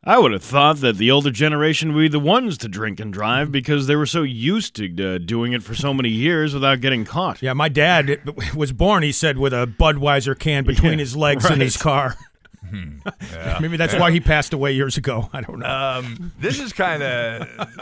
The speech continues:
Speaker 3: <laughs> this is kinda interesting 'cause I know we've talked about this before, and Steve, I think you're the one who said you dislike these things.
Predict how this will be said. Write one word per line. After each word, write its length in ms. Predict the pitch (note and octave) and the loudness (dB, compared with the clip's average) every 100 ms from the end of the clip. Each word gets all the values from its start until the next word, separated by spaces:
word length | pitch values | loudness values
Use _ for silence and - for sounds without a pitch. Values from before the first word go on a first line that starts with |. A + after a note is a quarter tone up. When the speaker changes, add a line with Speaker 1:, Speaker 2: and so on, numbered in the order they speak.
| - | -12
Speaker 3:
<laughs> 40 | |
this 140 | E3 A#3 | -8 -8
is 80 | G#3 | -2
kinda 260 | G3+ D3 | -2 -2
interesting 460 | D#3+ C#3+ A#2 G#2 G2 | -4 -2 -4 -6 -8
'cause 140 | A#2 B2+ | -6 -4
I 100 | C#3+ | -4
know 140 | D3+ | -4
we've 200 | D3 A#2 | -6 -4
talked 260 | D3+ D3 C3+ | -4 -2 -4
about 200 | B2 A#2+ | -6 -6
this 140 | A2 | -10
before, 440 | G2+ G2 C#3 C3 | -10 -8 -4 -4
and 140 | G#2+ G2 | -4 -6
Steve, 300 | - D3 A2 | -10 -8 -6
I 80 | G#2 | -8
think 140 | A2+ | -8
you're 160 | G#2+ C#3+ | -8 -6
the 80 | B2+ | -6
one 140 | A2+ | -6
who 80 | G#2 | -8
said 240 | - G#2+ | -8 -10
you 100 | F#2+ | -10
dislike 520 | F2 G3 - B2+ C3 - | -12 -14 -10 -8 -8 -10
these 200 | E2 - | -16 -16
things. 320 | F#2 - | -20 -20